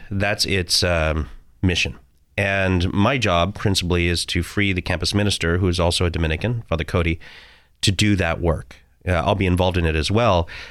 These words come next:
but as the pastor of Saint Catherine's there, my <laughs> job will be to make sure that everything doesn't fall apart. So it's, uh, a lot of fundraising, a lot of, a lot of friend making, a lot of relationship building,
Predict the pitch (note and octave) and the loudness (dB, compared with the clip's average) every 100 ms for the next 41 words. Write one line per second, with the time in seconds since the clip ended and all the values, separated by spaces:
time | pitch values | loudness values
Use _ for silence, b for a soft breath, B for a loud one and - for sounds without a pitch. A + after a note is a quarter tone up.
0 | B - G2+ G2 F#2 - F#2 E2 - - | B -2 0 2 0 0 -2 0 0 0
1 | G#2 G#2 - F#2 E2+ F2 F2 E2 - E2 | 0 -2 0 2 2 2 2 2 0 -2
2 | - G2+ - F#2 E2+ D#2+ D#2+ D#2+ - B | -2 -2 0 2 2 0 0 -2 -4 B
3 | B B A2 G2 F#2+ F#2 - G2+ E2+ F2+ | B B 0 0 2 0 0 0 2 0
4 | F2 F2 F2 - E2+ E2+ E2 - F2 E2+ | 2 2 0 0 0 0 0 -2 0 0
5 | E2+ E2 - F2+ E2+ E2 E2+ E2 D#2 D2+ | 0 -2 -4 -4 -2 -2 -2 -2 -2 -2
6 | E2 C#2+ - - D#2 - - - - F#2 | -2 -2 -4 -2 -2 -2 -4 -2 0 2
7 | F2 F2+ F#2 F2+ E2+ - F#2 E2+ E2 B | 2 2 0 -2 -2 0 0 -2 -4 B
8 | B B - G2 G#2 G2 B2 A#2 G#2 G2+ | B B 0 2 2 0 0 2 2 0
9 | F#2+ G2+ G2 F2+ F#2 F#2 F#2 F2+ - F#2+ | 0 0 2 2 2 2 0 -4 -2 2
10 | F2+ F2+ E2+ - - A2 G2+ F#2+ F2+ - | 2 2 -2 -6 -6 -2 0 0 0 -2
11 | F2+ F2 F#2+ F#2+ F2+ F2 E2+ E2+ E2+ E2+ | 0 2 2 0 0 2 2 0 0 0
12 | F2 F#2 E2+ - E2+ D#2+ D#2+ | 0 -2 -2 0 -2 0 -2